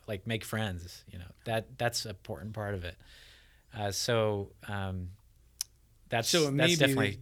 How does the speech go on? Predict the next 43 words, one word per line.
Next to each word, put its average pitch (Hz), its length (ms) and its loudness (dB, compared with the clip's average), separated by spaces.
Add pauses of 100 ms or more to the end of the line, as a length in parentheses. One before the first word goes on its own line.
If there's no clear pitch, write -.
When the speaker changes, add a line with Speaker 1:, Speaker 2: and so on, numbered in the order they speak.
Speaker 2:
that, 160 60 -2
it 147 60 2
may 160 160 4
be 143 140 2
that 131 100 0
you 123 160 0
go, 120 240 0 (180)
once 135 420 -2
you 127 80 -2
find 123 340 -2
that 107 200 -6
place 113 320 -4
in 110 100 -4
China, 113 340 -4
you're 104 180 -4
going 107 180 -4
to 101 60 -10
keep 104 240 -10
going 101 240 -8
back 95 280 -12
to 107 80 -14
that 92 220 -14
one, 101 240 -14
that 110 80 -10
Speaker 1:
It 156 80 -4
Speaker 2:
place, 170 220 0
Speaker 1:
could 185 160 6
be, 139 160 8
Speaker 2:
right? 131 80 6
Speaker 1:
yeah. 127 320 8
Or, 139 220 2
but 170 180 6
Speaker 2:
Hmm. 165 40 6
Speaker 1:
at 156 60 0
least, 170 420 2
you 151 100 0
know, 135 60 2
spending 131 400 2
a 117 60 4
month 120 340 4
in 110 140 2
one 110 220 2
area 98 640 2